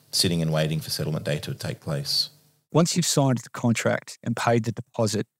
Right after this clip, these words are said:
Speaker 2: from a conveyancing perspective, we'll take it from there. Really, in the new world of digital conveyancing, once you've given your conveyancer instructions to act,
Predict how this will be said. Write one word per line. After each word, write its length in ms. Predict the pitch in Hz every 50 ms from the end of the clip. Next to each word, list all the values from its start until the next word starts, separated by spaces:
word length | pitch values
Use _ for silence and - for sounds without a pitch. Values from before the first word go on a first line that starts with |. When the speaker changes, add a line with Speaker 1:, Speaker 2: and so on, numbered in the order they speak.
| _ _ _ _
Speaker 2:
from 200 | - - 127 113
a 60 | 110
conveyancing 640 | - - 113 110 120 127 151 175 175 - - 131 117
perspective, 540 | - 113 - - - 113 107 - - 113 107 -
we'll 120 | 117 117
take 300 | - - 110 101 98 -
it 80 | - -
from 220 | - - - 50
there. 280 | 50 - - - - - - _ _ _ _ _ _ _ _
Really, 440 | - 139 151 160 139 120 120 123 - -
in 140 | 139 120
the 80 | 113 120
new 180 | 123 151 160 147
world 300 | 135 135 127 123 117 110
of 100 | 101 -
digital 380 | - 131 131 123 123 117 113
conveyancing, 1000 | 104 - - 110 107 98 113 113 113 117 120 117 - - - - - 123 139 143 - _ _ _ _ _ _
once 240 | 139 143 156 - -
you've 160 | 170 139 -
given 260 | - 139 131 131 127
your 120 | 120 117 107
conveyancer 640 | - 110 113 107 117 117 113 117 113 - - 107
instructions 600 | 101 98 - - 123 110 - - - - 101 -
to 200 | - - 92 92
act, 280 | 101 92 78 - - -